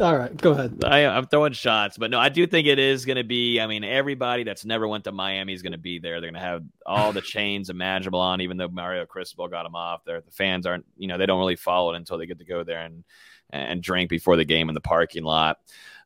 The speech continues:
Speaker 2: Uh, hopefully, hopefully I'm not there. I don't know if I'm gonna be, like, able to get inside the stadium, but, uh, due to all the trash talk that we're doing here, and I don't know, I think Florida State knew how to take care of Tyler Van Dyke last year,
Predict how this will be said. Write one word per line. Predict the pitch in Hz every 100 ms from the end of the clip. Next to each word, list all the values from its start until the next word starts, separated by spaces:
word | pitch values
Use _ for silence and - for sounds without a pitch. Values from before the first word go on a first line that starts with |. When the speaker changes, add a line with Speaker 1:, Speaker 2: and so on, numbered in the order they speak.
| -
Speaker 2:
Uh, | - 69 73
hopefully, | 110 180 220
hopefully | 143 202 208 202
I'm | 135 123
not | 120 135 -
there. | 123
I | 110
don't | 135 110
know | 107
if | 101
I'm | 104
gonna | 107 98
be, | 101
like, | 90 85 - _ - _ -
able | 98 107
to | 90
get | 101 101
inside | 92 95 107 95
the |
stadium, | - 101 104 92 87 - _ _ _ -
but, | 98 92 - _ -
uh, | 82 80 80 78 76 _
due | 101
to | 90
all | 87
the | 87
trash | 80 92 107 104
talk | 92 85 85
that | 87
we're | 85
doing | 87 82
here, | 90 87 82 85
and | 85 87 90 - -
I | 156
don't | 156
know, | 117 104
I |
think | 139 175 113
Florida | 127 113
State | - 110 107 107 _ _ _ _ _ _ _ _ _ _ _ _ -
knew | 117
how | 127 127
to |
take | 113 127 123
care | 123 135
of | 117
Tyler | - 117 123
Van | 117 104
Dyke | 92 101 127 - -
last | 82 98 127 135 -
year, | 180 196 202